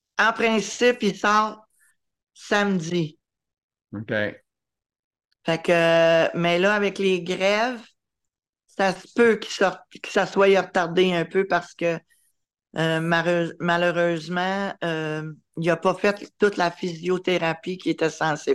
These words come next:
Speaker 1: faire cette semaine.
Speaker 2: OK.
Speaker 1: Fait que,
Speaker 2: Fait que lui,
Speaker 1: mais
Speaker 2: euh,
Speaker 1: on garde les doigts croisés.
Speaker 2: non, mais c'est fou pareil, hein, la vie, hein, euh, du jour au lendemain, euh, ta vie change, euh, il arrive de quoi, boum, euh, faut que tu t'ajustes, faut que tu t'adaptes, euh,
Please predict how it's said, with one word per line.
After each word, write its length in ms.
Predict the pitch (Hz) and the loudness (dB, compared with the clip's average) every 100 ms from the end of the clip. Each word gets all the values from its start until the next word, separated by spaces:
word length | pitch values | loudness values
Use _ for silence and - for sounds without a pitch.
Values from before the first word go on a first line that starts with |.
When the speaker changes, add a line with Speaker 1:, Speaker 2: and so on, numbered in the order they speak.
| - | 0
Speaker 1:
faire 240 | 151 147 | -4 -4
cette 240 | - - - | -8 -10 -6
semaine. 320 | 127 117 113 - _ _ _ - | -4 -2 -4 -8 _ _ _ -12
Speaker 2:
OK. 220 | 98 95 101 101 98 _ _ _ - | -10 -8 -8 -8 -14 _ _ _ -4
Speaker 1:
Fait 220 | 135 - | -4 -4
que, 120 | 131 127 135 - _ _ _ _ _ _ _ _ _ _ _ _ _ _ | -6 -4 -6 -14 _ _ _ _ _ _ _ _ _ _ _ _ _ _
Speaker 2:
Fait 140 | 110 101 | -10 -6
que 100 | 117 | -2
lui, 260 | 123 131 | 0 4
Speaker 1:
mais 140 | 170 175 | 4 4
Speaker 2:
euh, 40 | - | 2
Speaker 1:
on 120 | 190 | 2
garde 240 | 185 202 202 | 2 2 2
les 140 | 196 | 2
doigts 240 | 175 180 | 4 2
croisés. 640 | 180 180 156 143 139 143 _ _ _ _ _ - | 2 0 0 -2 -8 -14 _ _ _ _ _ -6
Speaker 2:
non, 100 | 113 | -4
mais 60 | |
c'est 220 | 110 131 127 | -2 -2 -2
fou 160 | 160 | -2
pareil, 360 | 143 120 143 120 | -2 0 0 -2
hein, 120 | 104 | -2
la 160 | 113 110 | -2 -2
vie, 260 | 117 135 | -2 -4
hein, 260 | 117 127 123 107 98 | -4 -4 -4 -4 -4
euh, 20 | |
du 120 | 98 110 | -6 -4
jour 140 | 120 | -2
au 40 | |
lendemain, 540 | 120 110 117 127 117 101 | -2 -2 -2 -2 -4 -6
euh, 40 | |
ta 180 | 95 101 | -4 -6
vie 160 | 98 110 | -6 -10
change, 440 | - 120 123 113 | -8 -6 -6 -6
euh, 100 | 101 | -6
il 100 | 98 | -4
arrive 240 | 95 107 107 | -6 -6 -8
de 100 | 98 | -10
quoi, 380 | - 120 120 101 | -6 -6 -6 -8
boum, 380 | 101 123 123 | -6 -4 -4
euh, 200 | 107 98 | -4 -6
faut 160 | 90 - | -10 -16
que 40 | |
tu 80 | - | -12
t'ajustes, 540 | 107 92 104 123 120 - | -6 -6 -6 -8 -8 -14
faut 60 | |
que 60 | 92 | -16
tu 60 | |
t'adaptes, 560 | - 82 113 131 127 - | -10 -10 -8 -8 -10 -10
euh, 160 | 95 | -14